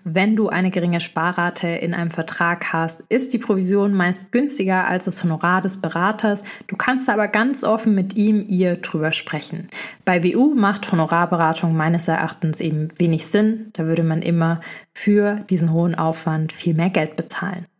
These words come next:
Hier habe ich auch nochmal einen Denkanstoß, weil ja immer wieder über Provisionsverbot gesprochen wird. Man sagt ja immer, es ist ja auch einfach so, man soll seine W U so früh wie möglich und so gesund wie möglich abschließen,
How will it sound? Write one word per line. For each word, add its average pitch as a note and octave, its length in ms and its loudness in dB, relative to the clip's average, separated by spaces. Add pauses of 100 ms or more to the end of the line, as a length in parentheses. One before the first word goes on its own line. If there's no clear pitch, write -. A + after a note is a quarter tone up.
(120)
Hier C4+ 80 4
habe B3 100 2
ich G#3 140 0
auch F#3+ 120 2
nochmal G#3 360 4
einen F#3 240 0
Denkanstoß, F#3+ 840 0
weil F3+ 140 2
ja F3 80 2
immer F3+ 240 0
wieder F#3 180 2
über E3+ 220 -2
Provisionsverbot F#3+ 1200 -2
gesprochen E3 600 -6
wird. G3 360 -2 (440)
Man G3+ 160 2
sagt C4 240 0
ja C4+ 80 2
immer, A3+ 580 2
es F3+ 160 -4
ist E3 160 -4
ja F#3 160 2
auch F#3 60 -2
einfach F#3+ 320 0
so, G#3 260 0
man F#3 180 2
soll F#3+ 160 2
seine F3 320 0
W F3 120 -4
U G#3 180 0
so F#3 160 0
früh C#4 400 2
wie G3+ 80 2
möglich G3 380 0
und F#3 120 0
so F3 140 -2
gesund F#3+ 500 2
wie F#3 80 2
möglich F3 480 -2
abschließen, - 880 -6